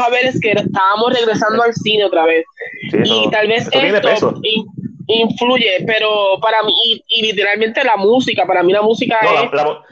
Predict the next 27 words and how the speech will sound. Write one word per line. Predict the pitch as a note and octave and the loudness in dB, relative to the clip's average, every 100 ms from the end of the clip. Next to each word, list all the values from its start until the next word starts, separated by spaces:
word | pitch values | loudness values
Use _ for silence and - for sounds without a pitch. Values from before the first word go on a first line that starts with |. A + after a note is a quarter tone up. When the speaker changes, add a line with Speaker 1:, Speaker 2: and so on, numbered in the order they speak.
| - | -8
Speaker 2:
la | D#3+ | -2
música | E3+ D#3 F3 | 0 0 -2
está | F#3 | -4
excelente. | E3+ C3 G2+ F#2+ F#2 - - - | -2 -2 -2 -4 -4 -4 -4 -2
La | C3+ | 0
música | D3+ D#3 | 0 0
está | - | 0
Speaker 1:
es | G#3+ | 2
Speaker 2:
excelente. | B3+ C4 A3 | 2 0 0
Eso, | A3 F#3 | 2 2
Speaker 1:
excepcional. | F3+ D3+ - - - - | 0 -2 -6 -16 -20 -12
Speaker 2:
la, | - C3 B2+ | -4 -2 0
la | C3 | -2
música, | B2+ C3+ C#3+ D3+ C#3+ | -2 -2 0 2 2
la | C3+ | 2
Speaker 1:
Eh, | - | 0
Speaker 2:
música, | D#3+ D3 C#3+ C#3 B2+ A#2 - - - - _ _ _ - | 0 0 2 2 2 0 -4 -14 -14 -14 _ _ _ -2
eh, | A#2+ A#2+ A2 A2 - | 2 2 2 0 0
eh, | A#2+ B2 A#2 - | 2 2 0 -2
eh, | - D3 C#3+ - - - - | 2 2 0 -8 -10 -10 -6
si | D#3 | 0
hay, | D3 D3 | 2 2
algo | C#3+ D#3 F#3+ G#3 | 2 2 2 0
tiene | G3+ G3 | 0 -2
excelente | D#3 F3 D#3 D#3+ E3 | -2 0 0 0 -2
esta | - D#3+ | 0 0
película, | D#3 D3+ D#3 A#2 A2+ A2 | 2 0 0 0 2 0